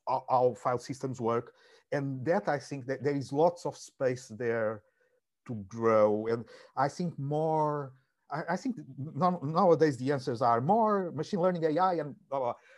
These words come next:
I, I think that's probably too easy of an answer. And I think many problems are honestly moving data around, moving it efficiently. And in that regards, I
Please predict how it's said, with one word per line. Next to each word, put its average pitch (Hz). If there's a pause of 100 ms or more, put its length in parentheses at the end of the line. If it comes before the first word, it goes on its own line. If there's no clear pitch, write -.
(640)
I, 156
I 160
think 202 (280)
that's 135
probably 185
too 160
easy 156
of 143
an 113
answer. 185
And 156
I 156
think 170
many 185
problems 143
are 123
honestly 135
moving 139
data 135
around, 131
moving 135
it 131
efficiently. 151 (480)
And 139
in 131
that 190 (100)
regards, 127
I 123